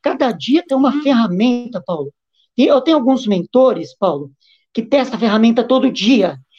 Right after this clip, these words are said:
Speaker 1: e todo dia o cara traz uma ferramenta pra mim, "Testa essa agora, Marcelo." E eu falo, "Por que, santo Deus, eu tenho que testar essa ferramenta?" Aí eu testo, aí eu fico também apaixonado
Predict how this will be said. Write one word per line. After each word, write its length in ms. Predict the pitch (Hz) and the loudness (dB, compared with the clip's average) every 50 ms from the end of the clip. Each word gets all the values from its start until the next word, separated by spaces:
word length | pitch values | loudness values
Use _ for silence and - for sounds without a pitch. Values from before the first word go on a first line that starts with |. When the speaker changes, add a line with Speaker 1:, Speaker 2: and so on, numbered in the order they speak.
| - - | -14 -8
Speaker 1:
e 80 | - 254 | -6 -4
todo 340 | - - 320 320 320 339 214 | 0 0 0 2 2 2 2
dia 140 | 185 247 | 2 2
o 40 | 320 - | 2 2
cara 260 | - 269 262 277 277 | 2 0 2 2 0
traz 300 | - 269 285 285 269 233 | 0 2 2 2 2 2
uma 180 | 233 247 240 | 2 2 2
ferramenta 540 | - 240 214 202 202 185 202 196 180 - 175 | 2 0 0 0 -2 -2 -2 -4 -4 -4 -6
pra 160 | - - 180 | -4 -2 0
mim, 220 | 196 247 254 - - _ _ _ _ _ _ - | 2 2 2 2 -2 _ _ _ _ _ _ -2
"Testa 320 | 302 320 311 311 330 320 | 0 0 0 0 0 0
essa 260 | 294 302 262 277 269 | 2 2 0 0 0
agora, 340 | 254 220 - 220 214 175 170 | 0 2 2 2 2 0 -2
Marcelo." 440 | 208 196 180 - - 240 214 165 139 - _ _ _ - | -2 -4 -4 -2 0 0 0 0 -4 -8 _ _ _ -6
E 40 | |
eu 60 | 262 233 | -6 -4
falo, 320 | - 247 214 202 202 208 - | -2 -4 -4 -4 -6 -8 -4
"Por 240 | 285 320 - - _ | -4 -4 -4 -4 _
que, 220 | - - 277 277 269 | -6 -2 0 0 0
santo 400 | 277 - - 220 202 202 208 196 | -2 -4 -6 -6 -6 -6 -8 -6
Deus, 340 | 175 220 254 262 262 262 - _ _ _ _ | 0 2 2 2 2 -2 -6 _ _ _ _
eu 80 | - 214 | -10 -10
tenho 320 | 208 - 269 262 277 277 277 | -4 0 2 2 4 2 0
que 60 | 277 | 0
testar 300 | - 247 233 - - 254 | 0 0 0 0 0 -2
essa 180 | 226 - 254 214 | -2 -2 -4 -2
ferramenta?" 420 | 240 226 226 196 185 175 165 - - _ _ _ - | 0 2 2 2 0 -2 -4 -6 -12 _ _ _ -4
Aí 200 | - 247 269 294 | -2 0 2 2
eu 160 | 285 277 277 | 0 0 2
testo, 440 | 294 302 311 311 240 - - 214 - - - - | 0 2 2 0 -2 -2 -4 -4 -4 -4 -10 -4
aí 120 | - 220 | 0 0
eu 80 | 233 233 | 0 2
fico 160 | 233 247 - | 0 -4 -2
também 200 | - 269 226 240 | 0 0 0 0
apaixonado 680 | 233 240 262 285 262 - 269 254 226 247 233 240 220 214 | 0 2 0 0 2 0 2 2 2 2 2 0 -2 -4